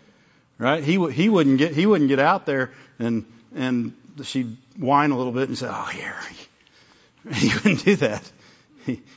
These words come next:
he'd say, "Quit whining so I can help you." And that's what he would tell his people today. "Lord, help me, heal me. God, I don't know what to do."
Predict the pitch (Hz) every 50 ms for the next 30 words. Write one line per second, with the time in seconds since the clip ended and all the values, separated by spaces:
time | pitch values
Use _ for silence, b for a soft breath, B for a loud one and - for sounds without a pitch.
0 | b _ 139 131 - 139 127 123 - 151 156 160 127 123 123 123 123 123 131 131
1 | 120 - - 123 110 110 113 107 - 110 95 113 113 104 - - - 73 - -
2 | _ _ _ _ b b b b b b b b b b b - - 110 135 151
3 | - - 156 123 135 139 131 127 - - 131 123 117 113 - - 127 110 107 117
4 | 117 113 139 135 110 b b b b b b _ - 165 - 226 214 214 208 208
5 | 202 170 151 - 202 208 220 208 214 202 175 160 165 147 - - 202 208 220 220
6 | 220 208 185 185 185 220 220 226 226 226 220 220 220 233 254 233 226 214 208 214
7 | 220 220 214 220 226 220 220 - 202 190 220 208 208